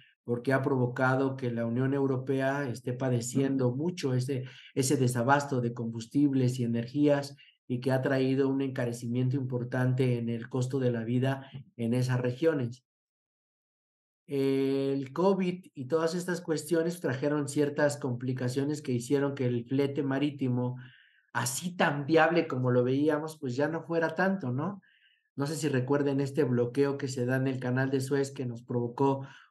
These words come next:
una pesadilla también para nuestros, eh, amigos europeos, porque hubo un retraso importante en el abastecimiento de,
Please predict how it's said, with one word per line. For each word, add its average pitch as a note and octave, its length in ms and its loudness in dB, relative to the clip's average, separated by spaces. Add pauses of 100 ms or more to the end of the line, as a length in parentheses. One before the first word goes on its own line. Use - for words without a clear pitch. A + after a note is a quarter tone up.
una D3+ 280 4
pesadilla B2 560 2
también B2+ 400 -2
para B2+ 240 -2
nuestros, A#2+ 560 -6 (400)
eh, A#2 880 4 (360)
amigos C3+ 440 4
europeos, C3+ 640 2
porque B2 360 -4
hubo C#3 320 2
un C#3 140 0
retraso C3 840 -2
importante C3 800 -2
en B2+ 120 0
el B2 120 0
abastecimiento B2+ 760 0
de, A#2+ 200 -2